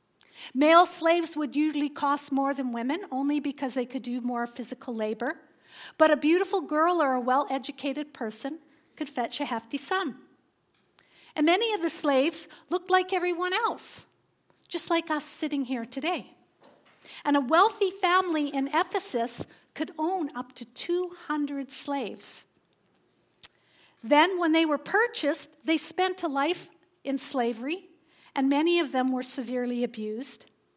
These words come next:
So this is the scene and the picture that God is portraying through Paul as he speaks to those people of that time and as the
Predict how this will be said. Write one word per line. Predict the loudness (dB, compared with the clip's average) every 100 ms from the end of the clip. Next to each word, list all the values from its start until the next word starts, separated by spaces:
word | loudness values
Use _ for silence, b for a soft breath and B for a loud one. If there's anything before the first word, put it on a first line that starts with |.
| _ B B B B
So | 0 0 4
this | 4 4 4
is | 0 0
the | 0 0
scene | 2 2 4 4 -2 -8 -4
and | -2
the | -2
picture | -4 -8 -6 -6 -6
that | -4 -6 -6 -4
God | -2 -2 -2 -4 -6 b b b b
is | -4 -4
portraying | -6 -8 -2 0 0 -2
through | -6 -8
Paul | -4 -2 -2 -4 -12 _ _ _ _ B B B B B
as | 0
he | 2
speaks | -2 2 2 2 -2
to | 0
those | 2 0 -2 -4
people | 0 0 0 -2
of | -2 -2
that | -2 -2
time | -6 -4 -4 -8 -10 _ _ b b b b
and | -2
as | 0 0 -2 -6 -6
the | -10